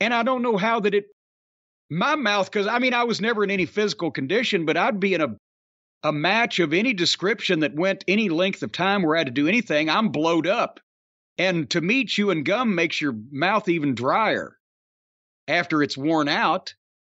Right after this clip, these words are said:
So I, I, I don't know how they did it, but a lot of guys did. And some people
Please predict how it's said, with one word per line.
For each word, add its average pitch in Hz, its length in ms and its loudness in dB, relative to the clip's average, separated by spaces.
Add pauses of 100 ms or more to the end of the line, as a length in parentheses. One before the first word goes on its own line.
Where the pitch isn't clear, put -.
(440)
So 180 580 2
I, 147 200 0
I, 147 880 -2
I 190 40 2
don't 160 160 2
know 143 100 2
how 139 160 0
they 117 120 0
did 98 240 -4
it, 85 200 -18
but 143 160 0
a 139 40 0
lot 160 180 2
of 156 80 -2
guys 156 280 0
did. 135 320 -2
And 131 420 -2
some 175 280 0
people 170 500 0